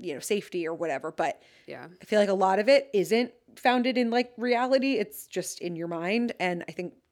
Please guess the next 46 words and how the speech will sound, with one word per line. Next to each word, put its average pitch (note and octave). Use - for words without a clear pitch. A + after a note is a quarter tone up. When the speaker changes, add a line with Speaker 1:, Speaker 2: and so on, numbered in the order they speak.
Speaker 1:
figuring B3
that F#3+
out F3+
can F#3
be, F3
like, E3+
the F3+
first E3
step D3+
in E3+
kind E3+
of E3
getting D#3
things D#3+
moving F3
towards F#3
more F3+
confidence. C4
Speaker 2:
Well, G#3
I G3
would G3+
say F3+
even F3+
before, D#3
like, D#3
I, D#3
I -
think D3
you're C#3
a D#3+
hundred E3
percent D#3
right C3+
about D#3+
this, F3+
but E3+
to F3+
know D#3+
whether E3
you're D3+
actually D3+
in D3+
touch D3
with D#3+
your C#3+
values, D#3